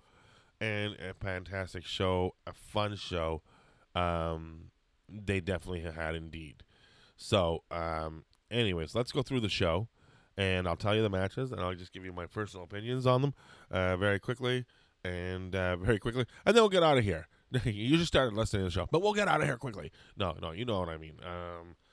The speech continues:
so, um, oh, oh, as, and as I'm scrolling, uh, through the matches here, um, it comes up, "This is news. Seth Rollins confirms Becky Lynch relationship." Who cares? Why do we need to know this? I don't need to know who's,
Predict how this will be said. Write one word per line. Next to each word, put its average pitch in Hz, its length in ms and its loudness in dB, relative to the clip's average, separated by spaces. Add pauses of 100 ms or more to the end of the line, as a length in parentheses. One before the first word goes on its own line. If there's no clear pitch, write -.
(180)
so, 131 320 -4
um, 117 420 2
oh, 135 380 6
oh, 104 220 4
as, 117 180 0
and 113 180 0
as 110 200 2
I'm 107 140 -2
scrolling, 107 520 2 (380)
uh, 95 320 2
through 113 180 0
the 107 80 2
matches 104 400 -2
here, 90 300 0 (380)
um, 92 540 2
it 104 160 -4
comes 101 240 -2
up, 95 200 0 (280)
"This 120 220 0
is 104 140 -8
news. 120 420 2 (300)
Seth 110 260 0
Rollins 120 340 8
confirms 123 640 0
Becky 101 400 2
Lynch 113 320 0
relationship." 107 720 0 (420)
Who 101 120 4
cares? 123 520 4
Why 123 220 2
do 170 80 2
we 180 80 0
need 175 180 -2
to 175 60 -4
know 175 220 2
this? 90 360 -4 (460)
I 123 140 2
don't 175 140 0
need 165 160 0
to 156 60 0
know 131 160 6
who's, 131 280 2